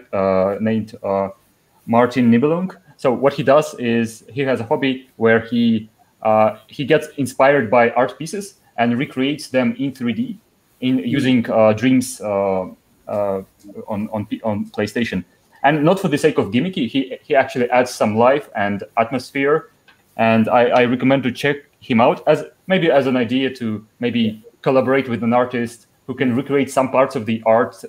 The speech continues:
Speaker 1: pieces, uh, in that, uh, shared space to kind of, uh, basically bring some of the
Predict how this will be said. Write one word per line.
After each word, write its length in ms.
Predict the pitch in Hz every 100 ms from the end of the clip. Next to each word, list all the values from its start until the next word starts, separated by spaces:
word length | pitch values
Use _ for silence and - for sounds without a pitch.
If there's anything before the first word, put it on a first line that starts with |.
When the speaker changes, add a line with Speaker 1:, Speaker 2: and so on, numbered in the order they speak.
| -
Speaker 1:
pieces, 500 | 127 120 123 110 - _ _ _ -
uh, 300 | 98 98 98
in 80 | 123
that, 260 | 120 113 - -
uh, 120 | 117 104
shared 260 | - 117
space 320 | - 120 104 -
to 80 |
kind 200 | 113 110
of, 120 | 104 - _ _ _ _
uh, 680 | 104 95 95 92 90 87 90 - _ _ _ -
basically 360 | 120 123 117 107
bring 440 | 104 131 131 113 -
some 280 | - 120 113
of 100 | 104
the 260 | 107 104